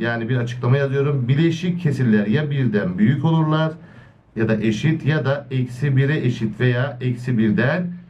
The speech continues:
küçük olurlar ki bu aralıklar çok önemli. Sorularda yine yazacağım. Geldik örnek ver hocam. Dört bölü üç,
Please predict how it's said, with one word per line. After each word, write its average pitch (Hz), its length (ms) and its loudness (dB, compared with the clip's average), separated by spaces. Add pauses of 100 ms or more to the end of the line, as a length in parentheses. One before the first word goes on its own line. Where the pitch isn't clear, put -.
(100)
küçük 131 300 -4
olurlar 131 460 2
ki 123 160 0
bu 151 100 2
aralıklar 143 500 -2
çok 131 220 -4
önemli. 120 400 2
Sorularda 127 520 2
yine 117 180 2
yazacağım. 123 600 0 (420)
Geldik 214 420 0
örnek 214 340 2
ver 190 100 -2
hocam. 175 460 -2
Dört 180 400 -4
bölü 160 300 2
üç, 143 440 -4